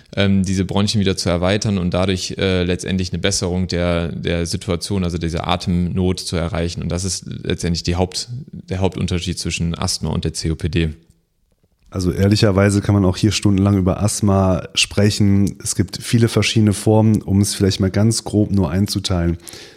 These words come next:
Speaker 2: Es gibt das Early Honest Asthma, es gibt das Adult Honest Asthma. Sprich, das eine, was in der Kindheit vor allen Dingen beginnt, das andere, was im Erwachsenenalter tatsächlich beginnt. Das Kindheitsasthma,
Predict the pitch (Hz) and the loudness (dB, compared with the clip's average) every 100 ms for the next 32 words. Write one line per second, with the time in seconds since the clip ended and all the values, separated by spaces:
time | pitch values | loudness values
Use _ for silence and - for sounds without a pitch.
0 | _ - 107 98 - - - 92 - - | _ -4 -2 0 -4 -6 -4 -4 -2 2
1 | 117 123 - 110 110 - 104 110 107 101 | 4 4 4 2 0 -2 -4 -2 0 0
2 | 82 - 87 87 - 98 - 87 92 95 | 0 -4 -6 -6 -6 -8 -2 2 2 0
3 | - 90 82 - - 85 - 67 87 - | -2 -2 -2 -4 -6 -6 -6 -8 -8 -6
4 | - 98 90 - 101 107 120 120 104 92 | -2 -2 -2 -6 0 4 4 4 2 -2
5 | 101 82 90 - 123 123 120 - 117 110 | -2 -4 -2 2 4 4 2 2 2 4
6 | 110 107 101 107 104 78 - - 98 98 | 4 2 2 0 0 -6 -6 0 2 2
7 | 92 90 90 95 92 98 104 - 90 65 | 0 -2 -2 0 2 2 2 0 -2 -2
8 | 82 76 78 - 82 92 - 85 71 82 | -6 -6 -8 -8 -8 -8 -10 -10 -10 -12
9 | - _ - - - - - - - - | -14 _ -20 -20 -20 -20 -20 -18 -14 -2
10 | 147 196 139 101 87 95 - 80 | 0 2 2 0 -2 -4 -4 -8